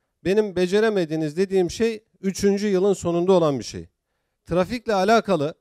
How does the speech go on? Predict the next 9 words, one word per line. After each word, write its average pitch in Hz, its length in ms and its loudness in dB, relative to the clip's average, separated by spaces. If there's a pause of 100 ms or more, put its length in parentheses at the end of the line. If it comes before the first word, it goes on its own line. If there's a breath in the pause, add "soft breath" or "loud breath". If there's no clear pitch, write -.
(160)
maalesef 175 680 0
hala 190 520 2
daha 175 280 -4
bir 220 120 -10
gelişme 190 440 0
yok. 214 280 6 (640)
Şu 226 280 -4
Beylikdüzü'nün 214 600 0
önünde, 202 580 4